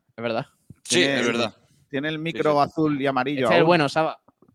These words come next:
Speaker 2: Sí, no, no,
Speaker 3: Con
Speaker 2: me,
Speaker 3: negro.
Speaker 2: me, mm, bueno, sí, siempre, siempre que est-, que estemos desfasados podemos decir que somos vintage, eso me mola mucho. La verdad es.
Speaker 1: Eh, José Villa, muy buenas. Eh, Iván Espejo, buenos días desde Alameda, Málaga.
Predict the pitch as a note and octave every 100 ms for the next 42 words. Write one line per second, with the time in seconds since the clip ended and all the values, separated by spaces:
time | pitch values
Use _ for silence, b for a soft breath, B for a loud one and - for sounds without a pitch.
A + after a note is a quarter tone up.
0 | _ _ _ _ - D3 D3+ D#3 C3+ -
1 | - - - F#2 A2 G2+ - - B1 -
2 | F#2 G#2 B2 - - A#2 G#2 - A2+ C3+
3 | C3 B B B C3+ C#3 C#3 D3+ C#3 B2+
4 | C#3 D3+ C#3+ C#3 C3+ B2+ C#3+ D3 C3 C3+
5 | C3 B2 B2 A#2 G2+ F#2 G#2+ F#2+ G#2 A#2
6 | G#2 F#2+ - - _ _ - - F2+ -
7 | - - - _ B B B B G3 E3
8 | _ - B2+ B2 B2+ B2+ C3+ E3 E3 F3+
9 | D3+ D3 F3 F#3 F3+ B2 G#2+ - - A#2
10 | A#2+ A#2+ A#2+ B2 C#3+ D3 - E3+ E3+ F3+
11 | E3+ D3 D3+ C#3+ D3 C#3+ C3 C#3+ C3+ C#3
12 | C#3 - C#3+ C#3 D#3 F#3 G#3 D4 C4+ D#3
13 | D#3+ A3+